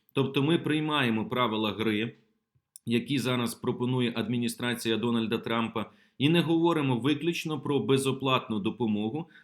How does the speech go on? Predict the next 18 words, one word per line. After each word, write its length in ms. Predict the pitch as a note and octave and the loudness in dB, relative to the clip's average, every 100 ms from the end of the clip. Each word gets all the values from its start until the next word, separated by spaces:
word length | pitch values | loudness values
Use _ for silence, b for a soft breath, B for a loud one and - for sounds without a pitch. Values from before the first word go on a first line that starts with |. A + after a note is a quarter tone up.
| - | 0
а 100 | B2+ | 2
готові 420 | B2 A2+ D#3 D#3+ | 2 2 0 2
її 340 | D#3 C3 C3+ C#3 | 0 0 -2 -2
фінансувати. 800 | C#3 C#3 C#3 D3 C#3+ E2+ - - b b b - | -4 -4 -4 -4 -2 -4 -6 -16 b b b -2
Володимир 480 | A#2+ C3 D#3+ G3 D3 | 2 4 4 2 0
Зеленський, 560 | D3 C3+ A2 A2 C3 | 2 2 2 -2 -6
президент 520 | A#2+ A#2 A2+ C3+ D#3 | -6 -4 -4 -4 -4
України, 440 | C#3+ B2 C3 C#3+ C#3 | -6 -2 0 0 -2
зазначив, 640 | C3+ C3+ C#3+ G#2 - - b b _ | -4 -4 -2 -4 -6 -14 b b _
що 240 | - - D#3 | -4 0 0
до 100 | D#3 | 2
додаткового 760 | D3+ C#3+ C#3+ D#3 D3 C3+ C3+ | 0 -2 -2 -2 0 0 0
пакету 600 | C3+ C3+ A2+ F#2+ G2 C#3+ b b - | -2 -2 0 0 -2 -8 b b 0
ми 140 | C3 | 0
хочемо 640 | C#3+ D3+ C3 - C3+ D#3 - | 0 2 2 2 -2 -4 -2
і 80 | C#3+ | -2
ми 160 | D3 D3 | 0 0
готові, 760 | C3+ C#3 C3+ B2+ F#2+ A2+ D#3+ | -2 -2 0 2 2 0 -4